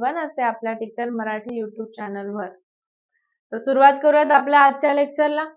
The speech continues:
आजचं आपलं चाळीसावं लेक्चर आहे बुद्धिमत्ताचं, ज्यामध्ये पोलीस भरतीच्या परीक्षेमध्ये विचारले गेलेले प्रश्न आपण घेत आहोत, त्यांचा सराव करतोय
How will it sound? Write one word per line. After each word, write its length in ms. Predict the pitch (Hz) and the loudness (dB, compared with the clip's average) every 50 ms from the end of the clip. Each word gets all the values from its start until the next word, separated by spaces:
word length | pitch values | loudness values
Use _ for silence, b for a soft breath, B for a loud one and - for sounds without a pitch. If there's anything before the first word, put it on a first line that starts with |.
| _ _ | _ _
आजचं 300 | - 226 233 233 - 285 | -4 -4 -4 -2 0 2
आपलं 380 | 277 277 269 294 302 302 302 - - | 2 2 2 0 0 0 -2 -2 2
चाळीसावं 600 | 285 262 254 277 330 320 - 349 339 339 339 339 | 4 6 6 6 4 2 2 4 4 4 4 4
लेक्चर 360 | 330 311 311 311 302 285 269 | 4 2 0 0 -2 -2 0
आहे 220 | 254 240 226 233 240 | 0 -2 -2 -4 -4
बुद्धिमत्ताचं, 960 | 233 233 226 214 262 269 277 285 277 240 220 220 214 202 208 208 214 208 | -4 -4 -6 -4 -4 -4 -4 -4 -6 -6 -6 -8 -8 -8 -10 -10 -12 -10
ज्यामध्ये 580 | 202 220 233 240 247 247 240 214 185 202 202 214 B B B B B _ _ - | -8 -6 -4 -2 -2 -2 -4 -4 -4 -6 -8 -8 B B B B B _ _ 0
पोलीस 320 | 254 254 262 285 285 277 | 0 2 2 2 2 2
भरतीच्या 420 | 277 277 277 277 285 262 277 277 | 0 0 0 -2 -4 -2 -2 -2
परीक्षेमध्ये 640 | 262 262 240 254 262 262 - 269 262 269 254 254 277 269 | 0 0 -2 -4 -6 -4 -4 -4 -4 -2 -2 -2 -2 -2
विचारले 500 | 233 247 240 - 269 254 262 269 269 269 | -2 -6 -4 0 2 2 2 2 2 0
गेलेले 320 | 262 247 254 254 254 262 254 | 0 0 0 -2 -2 -4 -4
प्रश्न 340 | 247 254 254 247 247 - 285 | -2 -2 -2 -2 -2 -4 -2
आपण 340 | 302 302 277 285 294 294 277 | -2 -2 0 -2 -2 -2 -2
घेत 240 | 247 254 269 269 269 | -2 -2 -2 0 0
आहोत, 240 | 247 226 214 220 | 0 0 -2 -4
त्यांचा 340 | 220 220 214 214 208 226 233 233 | -6 -8 -8 -8 -6 -6 -8 -4
सराव 380 | - 233 214 220 226 247 269 | -2 0 2 2 2 2 2
करतोय 420 | 269 269 269 262 262 269 269 269 | 0 0 -2 -2 0 0 0 0